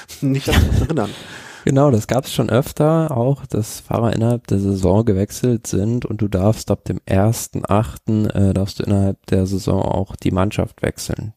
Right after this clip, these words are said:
Speaker 2: theoretisch.
Speaker 1: Also insofern ist das jetzt, äh, dann auch das erste Mal die Möglichkeit, dass man für ein Team in einem Trikot ein Rennen bestreiten kann und gleichzeitig die Tour in einem anderen Trikot.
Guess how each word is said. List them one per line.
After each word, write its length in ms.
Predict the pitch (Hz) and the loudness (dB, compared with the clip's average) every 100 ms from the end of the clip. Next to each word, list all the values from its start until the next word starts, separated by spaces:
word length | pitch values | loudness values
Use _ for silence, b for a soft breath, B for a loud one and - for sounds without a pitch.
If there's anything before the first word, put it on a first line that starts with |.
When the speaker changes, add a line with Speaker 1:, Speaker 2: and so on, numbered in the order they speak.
| - | -8
Speaker 2:
theoretisch. 640 | 87 85 - - - - _ B B B B | -6 -4 -6 -10 -20 -20 _ B B B B
Speaker 1:
Also 220 | 107 110 | 0 2
insofern 340 | 110 113 - 110 | 4 2 2 0
ist 160 | - | 0
das 80 | 117 | -2
jetzt, 220 | 117 - | -4 -6
äh, 180 | - 107 | -4 -2
dann 640 | 107 107 104 90 113 127 110 | -2 -2 -4 -12 -20 -20 -14
auch 120 | 98 - | -14 -4
das 200 | 101 - | -4 0
erste 320 | 117 - 135 | 0 2 2
Mal 120 | 127 | 2
die 60 | 113 | 2
Möglichkeit, 480 | 110 - - 131 | 0 -2 -4 -2
dass 180 | 127 - | -2 -2
man 200 | 120 117 - B B B - | -2 -2 -6 B B B -12
für 240 | - 156 | 0 2
ein 160 | 123 139 | 2 -2
Team 400 | - 127 143 135 _ _ _ _ _ _ _ _ _ _ _ _ _ _ - | -4 -4 -4 -6 _ _ _ _ _ _ _ _ _ _ _ _ _ _ -2
in 180 | 113 - | -2 2
einem 320 | 101 131 151 | 2 2 2
Trikot 440 | - - 151 143 - _ | -4 -4 -2 -2 -6 _
ein 180 | - 127 | -2 2
Rennen 200 | 131 143 | 2 2
bestreiten 400 | 139 - 127 135 | -2 0 -2 0
kann 180 | 143 135 | -4 -2
und 140 | 117 | -2
gleichzeitig 580 | 104 92 - 139 - - | 0 0 2 0 -2 -6
die 160 | 107 - | -8 -8
Tour 300 | - 123 139 | -6 0 0
in 80 | 123 | 2
einem 180 | 117 | -2
anderen 220 | - 90 78 | -2 -4 -6
Trikot. 300 | - - | -12 -12